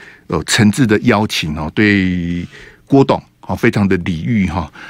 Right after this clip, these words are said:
呃，这个蔡壁如的这个是唯心之论啊哈。蔡壁如有时候人在江湖也是身不由己啊。蔡壁如其实不是那么认同的郭台铭啊，蔡壁如忠心耿耿的是对柯文哲。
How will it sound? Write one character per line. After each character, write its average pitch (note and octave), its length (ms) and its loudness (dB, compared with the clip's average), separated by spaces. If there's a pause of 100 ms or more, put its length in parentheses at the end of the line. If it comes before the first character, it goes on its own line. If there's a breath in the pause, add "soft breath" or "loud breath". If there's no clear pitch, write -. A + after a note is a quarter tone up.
(220 loud breath)
呃， G#2 140 2
这 C#3 140 0
个 B2 100 2
蔡 - 180 2
壁 C3 120 -6
如 G2+ 140 0
的 A2+ 120 0
这 A2+ 120 -2
个 G#2+ 120 -2
是 A2 300 -2
唯 G#2 180 2
心 A2 240 0
之 G#2+ 180 -2
论 G2 240 0
啊 D2+ 60 -10
哈。 F2+ 180 -4
蔡 E3+ 140 0
壁 F3+ 120 -2
如 C#3+ 100 2
有 G#2 140 2
时 C3 100 -2
候 C#3+ 180 2
人 A#2+ 220 2
在 D3+ 140 2
江 C#3 220 -2
湖 G#2 180 -4
也 F#2+ 60 -2
是 - 160 -6
身 A2 220 0
不 A2+ 80 0
由 F2 180 0
己 - 280 -12
啊。 - 40 -20 (420 loud breath)
蔡 B3+ 200 2
壁 A3+ 180 0
如 C3+ 160 4
其 C#3 160 0
实 C#3 160 -2
不 - 140 -4
是 - 140 -4
那 B2+ 100 2
么 A#2 140 4
认 A2 180 4
同 F2 160 -2
的 F2 140 -2
郭 F2+ 180 -4
台 D#2 140 -6
铭 E2 160 -10
啊， - 180 -18 (480 soft breath)
蔡 A3 200 2
壁 G3 160 2
如 C#3 200 4
忠 D#3 260 4
心 C#3+ 220 2
耿 A#2 200 4
耿 E2+ 160 0
的 D#2+ 80 -2
是 G#2+ 140 -4
对 F#2 340 0
柯 - 180 -6
文 E2 160 -4
哲。 - 120 -14